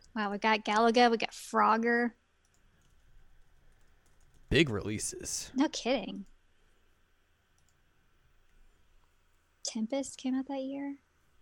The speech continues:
Speaker 2: I'll put that down.
Speaker 1: Ultima.
Speaker 2: Ooh, yeah.
Speaker 1: Mm-hmm.
Speaker 2: Castle Wolfenstein? <laughs>
Speaker 1: Yeah.
Speaker 2: Big year for computer games.
Speaker 1: No kidding.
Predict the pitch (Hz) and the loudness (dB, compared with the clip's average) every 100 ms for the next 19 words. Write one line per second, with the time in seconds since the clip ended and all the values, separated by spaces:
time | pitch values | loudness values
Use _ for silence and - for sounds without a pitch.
0 | _ _ _ _ _ _ _ - - 110 | _ _ _ _ _ _ _ -20 -10 -6
1 | 107 107 107 - 107 139 - _ - _ | -6 -6 -6 -6 -6 -6 -10 _ -20 _
2 | _ _ _ _ - 254 262 269 226 233 | _ _ _ _ -6 0 0 2 4 4
3 | 247 _ _ _ _ _ _ _ _ _ | 0 _ _ _ _ _ _ _ _ _
4 | _ _ _ _ _ _ - 131 143 98 | _ _ _ _ _ _ 2 6 6 2
5 | 101 113 117 110 - - - 226 226 226 | -6 -4 -2 -2 -4 -6 2 4 4 2
6 | 220 - - - - - - - - - | 0 -4 -10 -12 -20 -20 -20 -20 -20 -20
7 | - - _ _ _ - - - - - | -20 -20 _ _ _ -20 -20 -20 -20 -20
8 | - _ _ - _ - _ _ _ _ | -20 _ _ -20 _ -20 _ _ _ _
9 | _ _ _ _ _ - - 135 143 131 | _ _ _ _ _ -6 4 4 8 6
10 | 104 113 131 190 185 - 214 233 254 208 | 6 6 8 8 6 4 4 6 12 12
11 | - - - - 247 214 208 - _ _ | 12 -2 -12 2 6 6 4 -2 _ _
12 | - - _ _ _ _ - 185 156 160 | -20 -20 _ _ _ _ 0 2 4 2
13 | 160 131 98 127 - - - - - - | 2 -2 0 0 -2 -4 -10 -10 -8 -6
14 | - 240 320 226 262 220 208 | 2 2 2 0 -2 -2 -4